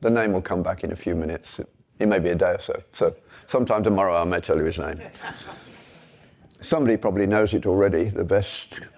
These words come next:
Christian. That, thank you, of course, Plantinga. Yeah. Uh, uh, brilliant, brilliant man. When he gave his first lecture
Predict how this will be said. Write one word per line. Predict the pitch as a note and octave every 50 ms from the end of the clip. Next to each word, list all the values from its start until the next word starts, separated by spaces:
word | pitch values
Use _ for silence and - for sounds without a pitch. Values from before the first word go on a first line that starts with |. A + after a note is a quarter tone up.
| -
Christian. | - - - - - - _ _ _ _ - - _ _ _ _ _
That, | - G2+ A#2 G#2+ - -
thank | A#2+ A2+ G#2+ G2+ -
you, | G2+ F#2
of | F2 E2+ E2 -
course, | - - G2 F#2+ -
Plantinga. | - - A2+ G#2+ G2+ A2 F#2 F2 D#2+ E2 - _ _ _ -
Yeah. | - - - - - - - - - - - - - - - - - - _ _ _ _
Uh, | - F#2 - - - -
uh, | - - -
brilliant, | G2 F2 D3 C#3+ B2+ G#2+ E2+ - -
brilliant | F#2+ G#2 F2+ E2+ C#2+ - -
man. | - C2+ - D#2+ E2+ _ _ _ _ _ _ _ _ _ _ _ _ _ _ _ _ _
When | - - G#2 G#2+
he | A2 A2+ G#2
gave | A#2 A#2+ A#2 A2
his | G2 A#2 G#2+ -
first | - - A#2 A2+ G#2 -
lecture | G#2+ G#2 G#2+ G#2+ - - G#2+ F2 F2+